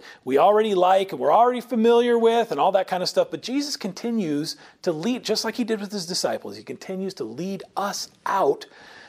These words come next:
to precisely where we're not comfortable, where it's not convenient, and where we have no choice in those circumstances but, but just to trust him alone, that he is good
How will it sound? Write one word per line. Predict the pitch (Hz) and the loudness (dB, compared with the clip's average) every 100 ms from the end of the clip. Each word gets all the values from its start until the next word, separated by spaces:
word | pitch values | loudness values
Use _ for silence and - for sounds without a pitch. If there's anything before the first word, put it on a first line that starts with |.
| _ _ _ _ _ _ - | _ _ _ _ _ _ -8
to | 214 | -8
precisely | 196 185 - 247 277 - 240 | -4 -4 -4 -4 -4 -4 -2
where | 196 226 | 0 0
we're | 180 226 | 2 0
not | 208 202 254 - - | 2 0 -2 -4 -6
comfortable, | - - - - - _ _ _ _ _ _ - | -8 -8 -12 -20 -20 _ _ _ _ _ _ -8
where | 156 247 247 | 0 2 2
it's | 247 - 208 | -2 -4 -2
not | 208 262 302 285 - - - | 0 0 -2 -6 -8 -16 -10
convenient, | 180 147 120 117 92 98 - - _ _ _ _ _ _ _ _ - - - | -6 -6 -4 -4 -6 -16 -20 -20 _ _ _ _ _ _ _ _ -20 -16 -8
and | 165 | -2
where | 226 247 | 0 0
we | 214 | 0
have | 214 190 | 0 0
no | 185 226 311 | -2 -2 -2
choice | - - 302 151 - 147 | -2 0 2 2 0 -4
in | 147 | -2
those | 143 - | -2 0
circumstances | 135 - 127 - 123 - 196 143 | -4 -4 -8 -4 -4 -4 -6 0
but, | - - - _ _ _ _ - | -2 -2 -20 _ _ _ _ -6
but | 160 | -4
just | - 254 - | 0 0 0
to | 233 | -4
trust | - 208 - - | -2 -2 -2 -4
him | 233 240 | -2 2
alone, | 226 180 247 214 - - _ _ - | 2 4 2 0 -4 -20 _ _ -4
that | 151 | -4
he | - - 240 | -2 -4 -4
is | 254 208 160 | 2 2 2
good | 135 208 214 185 180 | -2 2 4 4 2